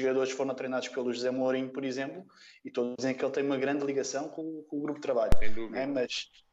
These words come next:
Speaker 1: se calhar, há outros treinadores, estou-me a lembrar, por exemplo, por exemplo, do Alex Ferguson, tinha, por exemplo, ali o Carlos Queiroz na altura, que fazia mais essa ligação, não é? Portanto, isto também depende muito da, da, das
Speaker 2: Sim,
Speaker 1: equipas
Speaker 2: sem,
Speaker 1: técnicas.
Speaker 2: sem dúvida.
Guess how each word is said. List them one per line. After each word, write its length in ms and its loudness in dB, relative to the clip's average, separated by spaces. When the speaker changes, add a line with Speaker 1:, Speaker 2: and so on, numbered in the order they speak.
Speaker 1:
se 80 -18
calhar, 200 2
há 100 2
outros 300 0
treinadores, 580 -2
estou-me 200 -12
a 40 -12
lembrar, 240 -6
por 100 -16
exemplo, 320 -12
por 140 -14
exemplo, 320 -8
do 100 -2
Alex 340 0
Ferguson, 560 6
tinha, 200 -4
por 100 -8
exemplo, 220 -4
ali 80 -6
o 80 -8
Carlos 340 -4
Queiroz 340 -2
na 100 -6
altura, 380 -4
que 80 -10
fazia 240 -6
mais 140 -2
essa 180 -4
ligação, 480 -6
não 120 -8
é? 60 -4
Portanto, 300 -12
isto 140 -6
também 200 -2
depende 280 -2
muito 340 -4
da, 120 0
da, 1080 -4
das 60 -16
Speaker 2:
Sim, 80 -4
Speaker 1:
equipas 200 -2
Speaker 2:
sem, 140 -2
Speaker 1:
técnicas. 160 -4
Speaker 2:
sem 240 -2
dúvida. 440 -6